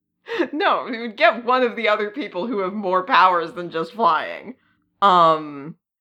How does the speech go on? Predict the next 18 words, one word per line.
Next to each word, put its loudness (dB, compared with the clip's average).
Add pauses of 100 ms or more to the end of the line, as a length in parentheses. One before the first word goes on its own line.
(200)
there's 4 (160)
a, 4
uh, 6 (1200)
a 4
whole -4
lot 6
of -8 (400)
whack 0
stuff -2
happens. -4
We're -2
already 4
going, 0
like, -4
a 0
little -2
bit 0
long. 2